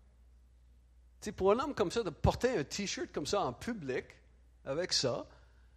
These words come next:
tu sais, mais d'aller voir, c'est, c'est intéressant.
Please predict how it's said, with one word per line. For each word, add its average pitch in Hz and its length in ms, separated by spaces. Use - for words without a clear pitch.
tu - 60
sais, 233 120
mais 143 120
d'aller 143 300
voir, 131 260
c'est, 123 300
c'est - 840
intéressant. 170 520